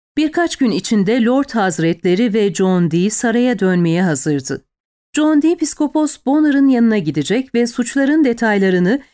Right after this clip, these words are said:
kafirlikle suçlanan yüzlerce erkek ve kadının soruşturmasında geçen kelimeleri yazacaktı. Onların işkenceye gönderildiğini görecek, itiraf ettiklerinde onları ateşe gönderecekti.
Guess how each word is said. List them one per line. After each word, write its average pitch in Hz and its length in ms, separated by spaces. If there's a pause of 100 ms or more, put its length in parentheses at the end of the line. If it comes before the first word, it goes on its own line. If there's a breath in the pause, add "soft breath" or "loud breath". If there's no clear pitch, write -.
(160 loud breath)
kafirlikle 226 640
suçlanan 208 580
yüzlerce 254 540
erkek 196 480
ve 240 120
kadının 202 380
soruşturmasında 190 840
geçen 175 420
kelimeleri 165 580
yazacaktı. 156 760 (580)
Onların 311 400
işkenceye 285 600
gönderildiğini 202 800
görecek, 165 540 (280)
itiraf 269 480
ettiklerinde 196 720
onları 208 520
ateşe 175 360
gönderecekti. 151 840